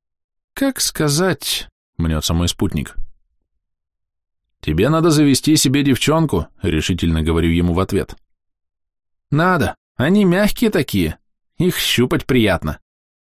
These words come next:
Ишь, тихоня. Я-то думал, он сугубо компьютерный ребенок, а он нормально мыслит. Благодаря компам, с одной стороны, можно познакомиться было хоть с японкой, хоть с австралийкой, с другой стороны, с соседской девчонкой хрен познакомишься,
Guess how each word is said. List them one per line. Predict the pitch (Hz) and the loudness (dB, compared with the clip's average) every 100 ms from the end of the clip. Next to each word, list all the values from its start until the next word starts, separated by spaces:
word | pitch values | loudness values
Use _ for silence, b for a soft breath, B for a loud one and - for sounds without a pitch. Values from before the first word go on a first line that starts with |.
| _ _ _ _ _ _ _ | _ _ _ _ _ _ _
Ишь, | - 117 156 - | -4 -2 -4 -2
тихоня. | 269 240 143 90 69 - _ _ _ _ _ _ _ _ | 0 0 0 -2 -2 -8 _ _ _ _ _ _ _ _
Я-то | - 78 76 | -4 -2 -2
думал, | 78 80 78 78 | -4 -2 0 0
он | 80 | 0
сугубо | - 92 90 78 | -2 -2 -2 -2
компьютерный | - 90 87 107 180 185 170 | -2 -2 0 0 0 2 2
ребенок, | 104 87 82 76 | 2 0 -2 -2
а | 78 | 0
он | 90 | 0
нормально | 92 78 78 104 | 0 0 -2 0
мыслит. | 170 180 - 73 - _ _ _ _ _ _ _ _ _ _ _ | 0 0 -2 -6 -10 _ _ _ _ _ _ _ _ _ _ _
Благодаря | 78 87 98 104 | -2 0 2 2
компам, | 104 107 107 113 | 2 0 2 2
с | 110 | 2
одной | 104 107 | 2 0
стороны, | 98 98 101 | 2 2 2
можно | 104 101 95 | 2 2 0
познакомиться | 90 92 95 107 107 95 95 | 0 0 0 0 0 0 0
было | 92 98 | 2 2
хоть | 90 - | 2 -2
с | - | 0
японкой, | 92 85 104 101 90 | -2 0 -2 0 -2
хоть | 92 - | -2 -2
с | |
австралийкой, | 85 - 95 135 - 85 71 _ _ _ _ _ | -4 -2 2 0 0 -2 -4 _ _ _ _ _
с | 107 | -2
другой | 92 120 131 | 2 2 4
стороны, | 127 120 117 | 2 2 0
с | 120 | 0
соседской | 117 110 127 - 113 | 0 2 0 0 0
девчонкой | 117 - 147 131 92 | 2 0 -2 0 -2
хрен | 95 95 82 | 0 -2 -2
познакомишься, | 87 92 95 90 78 - - | 0 0 0 -2 -2 -4 -6